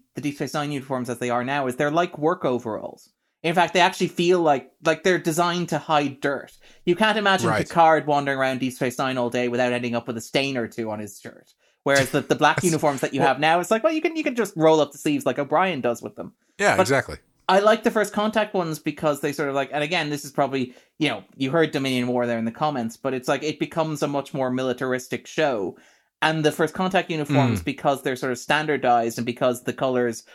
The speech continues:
Speaker 1: are minimized within them, always looked a bit more military style to me. Um, and I sort of, so I sort of think they worked well in that context, a, a darkening of the palette for a darkening of the show's tone and theme, maybe. I
Speaker 2: Yeah,
Speaker 1: don't know.
Speaker 2: that makes sense. I,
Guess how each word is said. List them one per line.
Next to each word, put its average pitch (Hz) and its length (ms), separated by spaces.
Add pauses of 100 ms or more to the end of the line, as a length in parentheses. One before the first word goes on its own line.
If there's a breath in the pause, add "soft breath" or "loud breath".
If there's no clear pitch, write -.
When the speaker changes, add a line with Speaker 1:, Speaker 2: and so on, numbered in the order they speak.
(140 soft breath)
Speaker 1:
are 131 120
minimized 131 540
within 147 320
them, 117 240
always 175 420
looked 160 220
a - 20
bit 127 300
more 123 260
military 120 640
style 107 720 (320 soft breath)
to 156 80
me. 127 400 (200)
Um, 110 460 (100)
and 135 160
I 131 60
sort 139 160
of, 135 60
so 147 100
I 135 60
sort 143 140
of 127 60
think 139 140
they 131 140
worked 127 280
well 113 320 (280 soft breath)
in 131 140
that 135 200
context, 110 460
a, 117 180
a 123 100
darkening 127 460
of 110 80
the 131 80
palette 120 400
for 110 240
a 107 80
darkening 110 480
of 98 140
the 110 80
show's 107 340
tone 110 360
and 110 140
theme, 110 380 (720)
maybe. 113 240 (340)
I 123 40
Speaker 2:
Yeah, 120 180
Speaker 1:
don't 90 80
know. 87 80
Speaker 2:
that 202 120
makes 135 200
sense. 87 340
I, 147 180